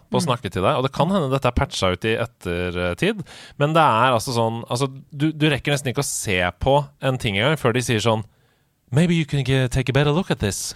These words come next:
Speaker 1: from another perspective.» Og det er sånn, kjeft da! Kan ikke jeg bare få utforske litt? Og jeg er jo en sånn fyr da, som hver gang jeg kommer inn i et nytt område, så bruker jeg jo lang tid på å utforske hele området.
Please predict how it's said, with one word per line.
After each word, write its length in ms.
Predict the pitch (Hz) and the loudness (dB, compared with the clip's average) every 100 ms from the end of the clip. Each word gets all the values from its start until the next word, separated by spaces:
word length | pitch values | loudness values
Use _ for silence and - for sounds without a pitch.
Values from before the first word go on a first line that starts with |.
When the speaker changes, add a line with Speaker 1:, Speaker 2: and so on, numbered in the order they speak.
| - | -2
Speaker 1:
from 120 | 120 | 0
another 260 | 127 208 214 | 2 2 2
perspective.» 520 | 127 113 104 107 95 | 0 0 -2 -2 -4
Og 60 | - | 0
det 80 | 113 | 0
er 100 | 113 | 0
sånn, 80 | 107 - - - - - - - | -4 -14 -20 -20 -20 -20 -20 -18
kjeft 360 | - 262 - - | -8 -8 -6 -6
da! 80 | 415 - | -6 -6
Kan 120 | - 233 | 0 2
ikke 20 | 254 | 4
jeg 20 | |
bare 100 | 240 | 2
få 180 | 190 233 185 | 4 2 2
utforske 380 | 151 339 403 381 | 2 2 2 4
litt? 260 | 320 190 | 4 4
Og 80 | 180 | 0
jeg 240 | 165 180 | 2 2
er 140 | 180 135 | 4 2
jo 60 | |
en 40 | 147 | 2
sånn 100 | 143 127 | -2 -4
fyr 200 | 107 113 | 0 2
da, 120 | 101 | 2
som 180 | - 123 | -2 -4
hver 200 | 120 120 | 4 4
gang 80 | 113 | 4
jeg 40 | 110 | -2
kommer 220 | 120 98 | -2 -4
inn 60 | 101 | -4
i 40 | |
et 100 | 101 | -4
nytt 160 | 107 - | -4 -2
område, 320 | 104 87 156 | 0 2 0
så 100 | 160 | 0
bruker 180 | 139 113 | 0 0
jeg 140 | 107 107 | 2 0
jo 60 | |
lang 140 | 98 95 | 0 -2
tid 140 | - | -6
på 80 | - | -8
å 120 | 90 85 | -6 -8
utforske 320 | - 98 - | -6 -6 -2
hele 160 | 107 104 | 0 0
området. 320 | 101 87 143 | -2 0 2